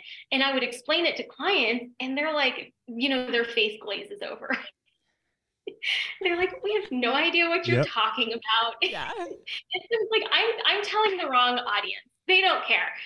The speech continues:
Speaker 1: That's why they're coming to me and paying fifty dollars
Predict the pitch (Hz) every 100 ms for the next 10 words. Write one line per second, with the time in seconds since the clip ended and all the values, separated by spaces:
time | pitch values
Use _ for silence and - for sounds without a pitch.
0 | - 339 440 392 370 359 - 294 311 269
1 | 247 233 240 - 226 220 - 269 277 -
2 | 262 262 254 233 220 214 - -